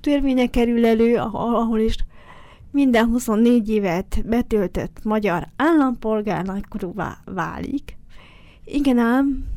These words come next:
csak, ö, és nyilván, és a, és a nők is ugyanígy, csak azt a, ezt a törvényt el is fogadják,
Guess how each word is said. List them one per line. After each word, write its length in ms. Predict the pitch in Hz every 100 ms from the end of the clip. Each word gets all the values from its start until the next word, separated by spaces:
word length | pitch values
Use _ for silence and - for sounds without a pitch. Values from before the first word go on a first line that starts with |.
| - -
csak, 200 | 262 254
ö, 140 | 240 247 - - - - - - -
és 160 | 285
nyilván, 240 | 320 285 240
és 120 | 262
a, 80 | 247
és 240 | - 254
a 100 | 233
nők 320 | 226 208 202
is 140 | 208 -
ugyanígy, 580 | 202 160 185 285 311 - - - - - - - -
csak 220 | - 226
azt 380 | - 277 262 -
a, 220 | 214 208 - - - - -
ezt 280 | - 277 -
a 60 | 240
törvényt 380 | - 214 214 -
el 100 | 311
is 120 | 311
fogadják, 840 | - 240 247 240 220 220 214 233